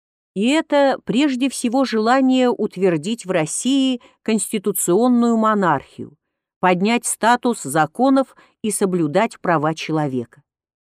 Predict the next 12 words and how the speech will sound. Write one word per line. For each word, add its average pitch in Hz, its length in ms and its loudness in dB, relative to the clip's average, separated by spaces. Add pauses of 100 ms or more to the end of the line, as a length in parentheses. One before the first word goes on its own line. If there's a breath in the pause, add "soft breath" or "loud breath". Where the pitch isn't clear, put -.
(200)
Тогда 180 580 2
все - 260 -2
было 180 280 0
так 233 360 -2
же, 226 340 -4
как 196 220 -4
теперь. 131 500 -4 (560)
Борьба 175 400 4
заканчивается 233 1120 0
и 175 180 -4
начинается 160 680 -2
снова. 135 560 -2